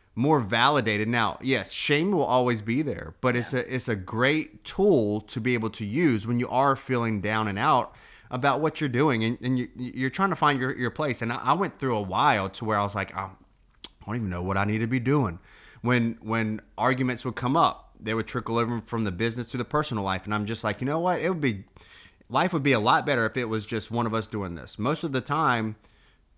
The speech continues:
Speaker 1: s-, both spouses aren't in the <laughs> sa-, aren't in the same business. They're not speaking together. It's one or the other, and they're doing a completely different job.
Speaker 2: But in
Speaker 1: That's
Speaker 2: the
Speaker 1: not what we've
Speaker 2: same,
Speaker 1: been called to do.
Speaker 2: in the same breath, you know, just in the world of social, and Wade is so good at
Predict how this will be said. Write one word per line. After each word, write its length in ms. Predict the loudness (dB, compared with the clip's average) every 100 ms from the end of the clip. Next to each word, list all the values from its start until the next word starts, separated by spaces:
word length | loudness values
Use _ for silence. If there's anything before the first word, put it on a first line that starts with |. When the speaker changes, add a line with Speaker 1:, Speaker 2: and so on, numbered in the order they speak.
| -20 _ -14 -12 -10
Speaker 1:
s-, 100 | -2
both 260 | 2 2
spouses 480 | 0 0 0 0 -4
aren't 280 | 0 0 2
in 80 | 0
the 100 | 0
<laughs> 80 | -2
sa-, 80 | -4 -8 -2 0 2
aren't 160 | 2 2
in 80 |
the 60 | -2
same 280 | 0 0 2
business. 360 | 0 -2 -6
They're 120 | -4 2
not 220 | 2 2
speaking 500 | 0 0 0 -2 -2
together. 440 | -2 -2 -2 -4 -6
It's 160 | -8 -2
one 160 | 0
or 80 | 0
the 160 | 4 4
other, 280 | 4 0 -12 -16 -16 -12
and 80 | -2
they're 80 | 0
doing 180 | 2 0
a 40 |
completely 320 | -2 -4 -2
different 240 | -2 -2 -2
job. 260 | -4 -6 -2
Speaker 2:
But 80 |
in 60 | 0
Speaker 1:
That's 100 | 2
Speaker 2:
the 60 | 2
Speaker 1:
not 80 |
what 100 | 4 4
we've 80 | 2
Speaker 2:
same, 80 |
Speaker 1:
been 100 | 0
called 260 | 0 0 0
to 60 | -4
do. 180 | -6 -8 -8
Speaker 2:
in 80 | -8
the 60 |
same 220 | -6 -6 -2
breath, 340 | -2 -2 -4
you 60 | -8
know, 120 | -8
just 160 | -8
in 60 | -6
the 80 | -6
world 300 | -4 -4 -4
of 240 | -8 -8 -18 -18
social, 400 | -10 -10 -8 -10
and 160 | -10 -8
Wade 220 | -4 -4
is 100 | -4
so 160 | -4 -6
good 280 | -4 -6 -6
at 200 | -8